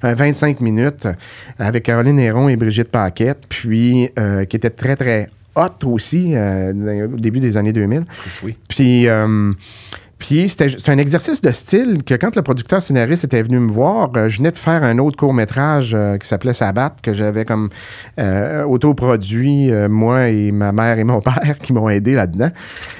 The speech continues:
Speaker 1: Puis, euh, j'avais pas eu assez d'argent pour le finir. Je l'ai tourné en film, mais j'ai jamais eu le temps de le finir en film, parce que j'avais pas assez d'argent pour le finir en film, Sabat, mon, le court-métrage avant. Donc, quand le producteur scénariste est arrivé avec un autre scénario, j'ai fait, ouh, le scénario était pas très bon,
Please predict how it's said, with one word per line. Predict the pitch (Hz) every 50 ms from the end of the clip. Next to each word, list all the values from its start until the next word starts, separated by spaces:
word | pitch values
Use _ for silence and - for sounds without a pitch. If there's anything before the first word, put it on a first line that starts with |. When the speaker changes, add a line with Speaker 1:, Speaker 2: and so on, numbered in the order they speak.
| - -
Speaker 1:
Puis, | - - 127 123 127 135 143 147 151 151 160 156 -
euh, | 131 123 117 110 107 104 104 104 104 101
j'avais | 95 117 113 117 110
pas | - 151
eu | 151 160
assez | 165 143 - - 156
d'argent | 135 117 113 113 120 147 151
pour | - 135
le | 117 107 104
finir. | 98 - - 123 123 135 135
Je | 117 117
l'ai | 110
tourné | 110 127 135 156
en | 165 160
film, | - - 165 175 175
mais | 143 113
j'ai | 104 107
jamais | 110 117 120 131
eu | 131 120
le | 123
temps | - 147 143 139
de | 123
le | 107 107
finir | - - 113 113 120 117
en | 110 95 92
film, | - - 139 139 139 139
parce | 113 98 90
que | 98
j'avais | 101 92
pas | - 107
assez | 107 - 127
d'argent | 117 95 87 90 113 113
pour | - 95
le | 87
finir | - 98 98 101 98
en | 90 87
film, | - - 123 131 127 110
Sabat, | - - 95 82 80 101 113 - - -
mon, | 104 95 90 87 87 87 87 80 85 -
le | - 95
court-métrage | 92 - 90 92 92 82 87 101 104 92
avant. | 85 82 135 175 - - - - - - - - - -
Donc, | 113 117 113 -
quand | 147 156 -
le | 165
producteur | 123 127 107 104 - - 160 -
scénariste | - 123 110 98 113 156 - 123
est | 104
arrivé | 110 98 107 120 165
avec | 165 131 -
un | 117 104 104
autre | 110 127 127
scénario, | - 120 107 107 92 92 101 127 160 151
j'ai | 123
fait, | 101 107 101
ouh, | 113 123 135 117 85 98 113 - -
le | 117 107
scénario | 87 - - 113 110 107 127 156
était | 135 - 92
pas | - - - 123
très | - - - 117 101 90
bon, | 82 123 165 170